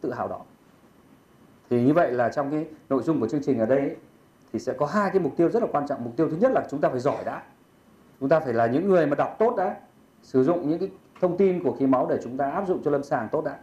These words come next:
Cái thứ hai là chúng ta cũng biết là làm cái gì nó phải chuẩn. Thì có các cái giảng viên sẽ, ở đây có anh, à, Bùi Anh, à, Bùi, Bùi Tuấn Anh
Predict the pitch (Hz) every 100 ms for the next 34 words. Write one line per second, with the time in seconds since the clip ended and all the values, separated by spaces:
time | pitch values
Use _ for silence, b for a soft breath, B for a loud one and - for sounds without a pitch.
0 | - _ b b b b b 156 185 208
1 | 214 208 180 143 143 160 180 175 165 170
2 | 175 220 214 135 107 - _ _ _ 139
3 | 151 165 175 160 170 123 113 120 - _
4 | _ - 123 117 110 107 - - _ 113
5 | 120 135 175 180 180 165 131 104 143 131
6 | 135 131 - - b _ 104 120 135 131
7 | 127 135 131 131 - _ - 117 113 113
8 | 120 123 123 143 - 135 131 131 127 117
9 | 120 170 156